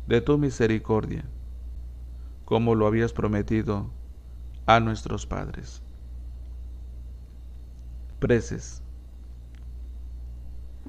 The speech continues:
Invoquemos a Cristo, en quien confían los que conocen su nombre, diciendo:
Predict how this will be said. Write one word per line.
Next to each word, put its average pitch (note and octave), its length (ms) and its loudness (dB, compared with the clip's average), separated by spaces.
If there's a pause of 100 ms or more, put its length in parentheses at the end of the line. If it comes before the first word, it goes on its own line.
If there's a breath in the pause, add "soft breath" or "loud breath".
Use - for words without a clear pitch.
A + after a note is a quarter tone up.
(140)
Invoquemos B2 680 6
a A#2 80 6
Cristo, A#2+ 560 2 (1040)
en A#2 180 8
quien A#2 240 2
confían A2+ 680 2 (680)
los B2+ 300 10
que C#3 160 2
conocen A2 680 2
su A2 200 0
nombre, G#2+ 420 -2 (1120)
diciendo: G#2 680 2